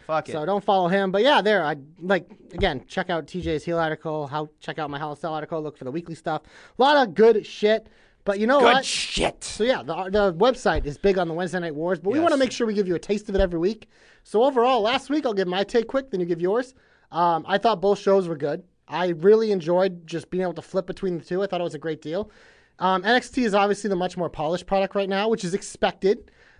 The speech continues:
Speaker 2: Um, A E W won week one for sure because it was a debut. We were all curious, but I thought N X T was better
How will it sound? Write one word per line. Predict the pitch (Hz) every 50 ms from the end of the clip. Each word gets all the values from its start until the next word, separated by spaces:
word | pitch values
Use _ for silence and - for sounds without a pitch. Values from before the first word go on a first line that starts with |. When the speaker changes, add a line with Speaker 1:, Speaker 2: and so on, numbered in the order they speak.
| -
Speaker 2:
Um, | - 156 170 175 175
A | 196 226
E | 240
W | 202 185 220 214 202 196 185 147 139 151 170
won | 175 160 165 190 202 190 180
week | 196 190 -
one | 127 139 170 175 160 135
for | - - 156
sure | - - 202 220 226 190
because | 170 151 - 180 -
it | 185
was | 170 170 175
a | 170
debut. | 156 160 151 139 160 180 202
We | 208 196
were | 175 165
all | 135 123
curious, | - - - 160 170 196 262 302 - - - - - - - _ -
but | 175 175
I | 185 185
thought | 185 196 196 180
N | 180 185
X | 185 180 -
T | - 185 180
was | 151 151 135 113
better | - 131 123 160 202 214